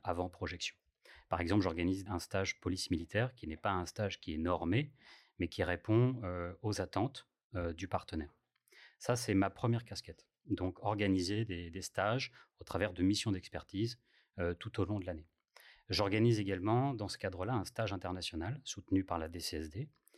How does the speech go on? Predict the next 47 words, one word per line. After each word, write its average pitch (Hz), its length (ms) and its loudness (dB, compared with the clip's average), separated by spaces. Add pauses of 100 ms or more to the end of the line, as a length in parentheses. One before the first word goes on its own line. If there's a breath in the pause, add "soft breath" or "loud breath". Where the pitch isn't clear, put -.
(120 soft breath)
qui 104 180 -2
a 87 80 4
regroupé, 90 460 0
par 82 160 -2
exemple, 87 340 -4
cette - 220 -8
année, 95 260 0
dix 101 220 -6
pays 101 260 2
différents 92 500 0
en 85 60 -6
tant 87 140 -10
que - 100 -14
stagiaires 92 500 -4 (440)
et - 80 -20
trois 113 400 2
autres 117 240 2
pays 107 320 0
en 85 80 -6
tant 92 140 -8
qu'instructeurs. - 760 -6 (640 soft breath)
Un 92 100 2
stage 123 640 0 (320)
qui - 120 -2
regroupe 90 360 0
donc 95 220 -4
un 90 60 -8
certain - 380 -6
nombre 98 320 0
de 87 100 -6
nationalités 87 800 -4 (380 soft breath)
et 87 80 -6
dont 104 300 4
les, 92 240 2
les 90 140 -6
billets 107 280 -4
d'avion 101 280 0
des 90 100 -4
stagiaires 90 560 -4
sont - 160 -8
financés 107 420 0
par 107 160 0
la 95 100 0
D 92 120 -8
C - 160 -12
S 85 100 -12
D. - 60 -20